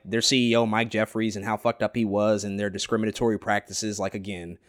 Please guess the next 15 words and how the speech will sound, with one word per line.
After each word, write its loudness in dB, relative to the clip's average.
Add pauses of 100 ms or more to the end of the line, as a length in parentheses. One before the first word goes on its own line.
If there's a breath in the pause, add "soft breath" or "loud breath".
(640)
if -4
you 8
a 6
black 6
person 2
or -2
a -2
Latinx 0
person, -2
like, -6
if -10
you 2
ever 0
just, -6
like, -6